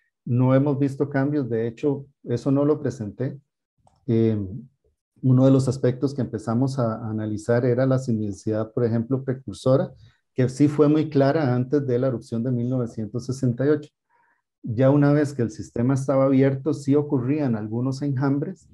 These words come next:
eh, que no fueron muy bien estudiados, se vieron y tratamos de, de ver si podíamos reestudiarlos, pero no se tienen en este momento los datos,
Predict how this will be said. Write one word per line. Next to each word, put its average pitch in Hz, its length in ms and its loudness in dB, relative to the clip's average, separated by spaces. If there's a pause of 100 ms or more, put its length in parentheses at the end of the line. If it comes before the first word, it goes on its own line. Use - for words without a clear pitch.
(500)
eh, 117 340 -2
que 123 140 2
no 135 160 2
fueron 165 420 2
muy 143 140 2
bien 143 240 -2
estudiados, 147 640 -6
se 117 80 -2
vieron 135 480 0
y 117 60 -2
tratamos 127 640 -4
de, 123 260 -2
de 113 160 -4
ver 117 160 2
si 147 140 -4
podíamos 123 720 0
reestudiarlos, 113 880 0
pero 104 240 -6
no 110 100 -6
se 110 160 -6
tienen 131 320 0
en 113 100 -2
este 110 200 -8
momento 120 400 -4
los 123 160 -2
datos, 131 400 -2